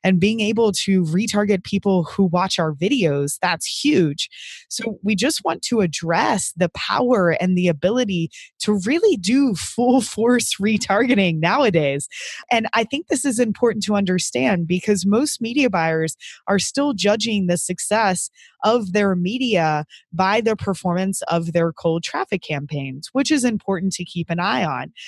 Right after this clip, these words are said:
But you also need to remember those cold traffic campaigns are building a ton of retargeting opportunities for you.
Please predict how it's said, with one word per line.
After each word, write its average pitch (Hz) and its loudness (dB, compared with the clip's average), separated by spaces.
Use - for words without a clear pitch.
But 220 0
you 226 0
also 262 -2
need 233 -2
to - -4
remember 202 0
those 220 0
cold 269 -2
traffic - -4
campaigns 202 0
are 214 2
building 233 0
a 226 0
ton 247 -4
of 190 -2
retargeting 202 -2
opportunities 170 -2
for 320 0
you. 156 2